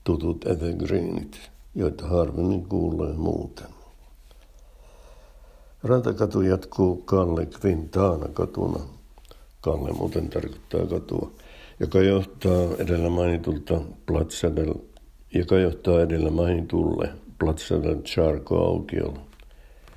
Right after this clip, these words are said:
Quintanalla on kaksi erityisen komeata taloa, joissa on näyttävät patiot ja parvekkeet. Taloissa toimii kaksi Puerton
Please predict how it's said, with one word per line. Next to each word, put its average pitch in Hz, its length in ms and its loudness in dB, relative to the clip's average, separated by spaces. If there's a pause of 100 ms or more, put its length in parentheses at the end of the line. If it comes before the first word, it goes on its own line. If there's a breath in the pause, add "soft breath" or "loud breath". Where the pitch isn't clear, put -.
(580 soft breath)
Quintanalla 107 640 4
on 82 180 0
kaksi 82 340 -2 (560)
erityisen 87 640 -2
komeata 92 440 0
taloa, 82 500 0 (1000 soft breath)
joissa 85 300 2
on 82 120 2
näyttävät 82 580 -2
patiot 85 540 -2
ja 90 80 0
parvekkeet. - 1000 -6 (460)
Taloissa 78 420 2
toimii 87 640 0 (360 loud breath)
kaksi - 400 -2
Puerton 87 680 0